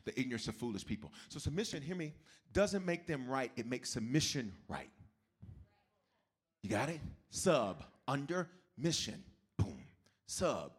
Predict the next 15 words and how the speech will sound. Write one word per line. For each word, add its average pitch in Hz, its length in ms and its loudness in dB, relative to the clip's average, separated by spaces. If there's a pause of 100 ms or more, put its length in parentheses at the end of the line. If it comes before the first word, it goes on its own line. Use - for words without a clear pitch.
(300)
under, 156 480 -2 (180)
mission. 175 400 0 (220)
Sub, 127 520 0 (360)
under, 151 440 0 (240)
what? 135 280 2 (480)
Mission. 180 340 2 (1300)
I 107 100 -4
get 101 140 0
under 160 440 0 (960)
a 120 40 -4
mission. 143 360 0 (1700)
That 147 220 6
becomes 120 480 2 (260)
my 151 160 4
mission. 113 380 0